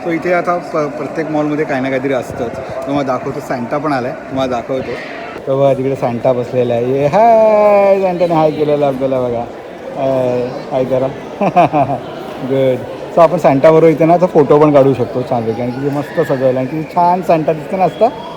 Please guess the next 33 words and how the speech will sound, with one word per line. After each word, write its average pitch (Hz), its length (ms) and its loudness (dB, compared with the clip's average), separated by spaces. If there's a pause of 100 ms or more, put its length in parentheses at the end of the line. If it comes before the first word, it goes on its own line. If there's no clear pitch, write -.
(100)
आवडला? 190 300 6 (1120)
अं, 143 180 6
आम्ही, 165 280 4
आम्ही 180 240 6
दरवेळी 180 400 8
फोटो 175 240 8
का-, 165 100 8
मागच्या 143 280 4
वेळेस 156 140 6
आम्ही 156 240 6
इथं 143 180 2
तो 147 60 2
आम्ही 147 160 4
फोटो 139 220 2
काढलेले 139 400 4
सांताबरोबर. 123 460 4 (360)
So 175 80 10
लक्ष, 165 360 8
आस्था, 160 360 6
वेदिका 151 420 4
आली 147 140 4
की 147 100 0
आम्ही 147 140 0
फोटो 131 160 0
काढणार. 123 220 0
बघा 185 260 2
सांता 175 320 2
आपला 160 180 2
हाय 151 140 4
करतोय. 120 320 -2
अं, 135 1000 0
करा, 180 260 -2
करा. 175 300 -2